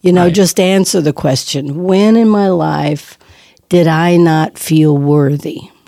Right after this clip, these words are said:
Speaker 2: Absolutely. A-, and I think it's a little different for same-sex strugglers, 'cause I think, at, at least I can speak to men, I think a lot of times this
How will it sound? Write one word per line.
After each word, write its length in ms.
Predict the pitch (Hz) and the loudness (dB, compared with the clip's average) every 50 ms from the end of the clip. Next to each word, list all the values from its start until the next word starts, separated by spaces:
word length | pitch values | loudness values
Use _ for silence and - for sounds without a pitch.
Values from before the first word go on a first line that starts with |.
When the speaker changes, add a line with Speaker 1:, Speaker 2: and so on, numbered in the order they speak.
| _ 85 | _ -16
Speaker 2:
Absolutely. 640 | 85 - - - - 87 90 92 92 - 73 85 80 _ _ _ _ _ _ _ _ - _ _ _ - - - - - - - - - - - _ - | -16 -14 -16 -12 -10 -8 -8 -8 -8 -10 -14 -14 -18 _ _ _ _ _ _ _ _ -20 _ _ _ -20 -20 -20 -20 -20 -20 -20 -20 -20 -20 -20 _ -12
A-, 260 | 104 98 - - - | -12 -12 -10 -6 -4
and 120 | 113 117 | -2 -2
I 100 | 113 113 | -2 -2
think 260 | - - 131 127 120 | -2 0 -2 -2 0
it's 400 | - 107 92 - - - - - - _ | -2 -4 -4 -4 -8 -10 -10 -12 -10 _
a 100 | 92 92 | -4 -2
little 240 | 92 104 104 101 92 | 0 0 0 0 0
different 380 | 85 104 104 - - 113 92 | -2 -2 -2 -2 -4 -4 -4
for 120 | - - 82 | -4 -6 -6
same-sex 720 | - - - 85 82 87 98 107 - - 127 135 127 - - | -4 -4 -4 -2 -2 -2 -2 -2 -2 -2 -2 -4 -4 -6 -10
strugglers, 640 | - - - 131 135 139 156 175 190 208 - - | -8 -4 -4 -4 -2 -2 -4 -4 -4 -6 -8 -10
'cause 200 | - - 82 80 | -10 -10 -6 -4
I 140 | 85 82 80 | -4 -4 -4
think, 420 | - - - 87 85 82 80 - - | -4 -6 -6 -4 -4 -4 -6 -8 -10
at, 140 | 85 - - - | -12 -12 -12 -14
at 100 | 90 87 | -12 -8
least 280 | 98 104 107 - - | -6 -6 -4 -4 -4
I 80 | 98 - | -6 -6
can 140 | - 90 87 | -6 -10 -12
speak 320 | - - - 98 - - | -10 -10 -10 -12 -12 -12
to 100 | - - | -16 -14
men, 400 | 78 80 92 104 107 90 76 78 | -8 -6 -4 -2 -2 -2 -2 -2
I 80 | 85 82 | -4 -4
think 400 | 80 - 87 82 82 - - - - _ _ | -4 -4 -4 -4 -4 -6 -10 -16 -20 _ _
a 80 | - 80 | -8 -6
lot 220 | 80 78 80 90 | -4 -2 -2 -4
of 80 | 98 - | -4 -6
times 420 | - 98 90 85 80 80 - - | -6 -6 -6 -6 -6 -8 -10 -10
this 460 | - 85 82 78 - - - - - | -8 -8 -6 -4 -4 -4 -6 -6 -8